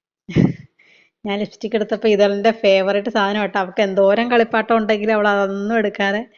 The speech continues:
എൻ്റെ ദേ ലിപ്സ്റ്റിക് ഒക്കെ വന്നെടുക്കും, കൺമഷി എടുക്കും. കൺമഷിയൊക്കെ ഇട്ട് എടുത്ത ഒരു വീഡിയോ ഞാൻ ഇട്ടിട്ടുണ്ട്, കൺമഷി എടുത്ത് കളിക്കുന്നത്.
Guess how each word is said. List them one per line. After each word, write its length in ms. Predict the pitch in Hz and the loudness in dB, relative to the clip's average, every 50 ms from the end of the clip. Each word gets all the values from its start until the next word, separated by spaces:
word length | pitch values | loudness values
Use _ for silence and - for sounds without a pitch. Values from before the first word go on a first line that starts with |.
| _ _ _ _ _ _ _ _ - | _ _ _ _ _ _ _ _ -12
എൻ്റെ 160 | 208 202 214 | -8 -8 -6
ദേ 120 | 208 214 202 208 | -4 -2 -2 -2
ലിപ്സ്റ്റിക് 460 | 208 202 196 - - _ 220 202 202 202 | -2 -4 -10 -10 -8 _ -8 -4 -4 -4
ഒക്കെ 160 | 190 - 196 | -4 -2 -4
വന്നെടുക്കും, 520 | 190 190 190 190 180 180 180 202 196 190 190 190 196 - - | -2 -2 -2 -2 -2 -2 -2 -4 -6 -6 -8 -10 -12 -8 -6
കൺമഷി 420 | 196 185 180 185 185 180 - 214 | -4 -4 -4 -6 -8 -6 -4 -2
എടുക്കും. 480 | 196 190 185 185 180 185 - 196 196 190 190 196 208 _ - - _ _ _ | -2 0 0 0 -2 -2 -6 -6 -4 -6 -10 -12 -14 _ -20 -20 _ _ _
കൺമഷിയൊക്കെ 580 | _ 185 175 180 190 185 - 233 226 226 247 254 | _ -8 -8 -8 -8 -6 -4 -6 -4 -2 -2 -2
ഇട്ട് 260 | 247 240 - _ 254 | -2 -4 -4 _ 0
എടുത്ത 260 | 240 233 220 226 - | 0 0 0 0 0
ഒരു 160 | 254 247 247 | 2 2 2
വീഡിയോ 300 | 233 233 220 208 202 220 233 | 2 2 0 4 4 4 2
ഞാൻ 100 | 233 220 | 2 -2
ഇട്ടിട്ടുണ്ട്, 460 | 185 - 220 202 208 185 175 165 180 - - _ _ _ _ _ _ - | -4 -6 -8 -6 -4 -4 -4 -4 -6 -10 -12 _ _ _ _ _ _ -10
കൺമഷി 300 | 196 190 190 175 - 226 | -10 -8 -8 -6 -4 -4
എടുത്ത് 200 | 202 190 190 208 | -4 -4 -4 -4
കളിക്കുന്നത്. 560 | 196 202 190 185 175 180 185 180 180 175 208 | -4 -2 -2 -4 -4 -4 -8 -8 -6 -8 -10